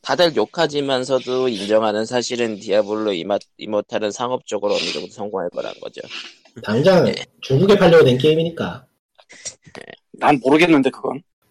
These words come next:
Speaker 2: 중국에 팔려고 낸 게임 맞아요.
Speaker 3: 아,
Speaker 2: 내리지역에
Speaker 3: 그거
Speaker 2: 맞아요.
Speaker 3: 말고 성공할 거라는 걸 난 모르겠다고.
Speaker 2: 아,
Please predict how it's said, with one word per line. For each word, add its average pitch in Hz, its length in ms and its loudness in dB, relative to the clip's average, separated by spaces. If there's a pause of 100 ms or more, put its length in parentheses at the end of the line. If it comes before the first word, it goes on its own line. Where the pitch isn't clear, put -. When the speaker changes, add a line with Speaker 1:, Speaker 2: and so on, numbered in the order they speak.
(840)
Speaker 2:
중국에 233 340 4
팔려고 220 260 8
낸 - 120 6
게임 196 180 6
맞아요. 147 320 4
Speaker 3:
아, 151 40 6
Speaker 2:
내리지역에 135 420 4
Speaker 3:
그거 98 220 0
Speaker 2:
맞아요. 143 60 6
Speaker 3:
말고 135 600 2
성공할 185 480 -2
거라는 139 320 0
걸 123 120 -4
난 120 180 -4
모르겠다고. 120 540 -8
Speaker 2:
아, 170 540 -10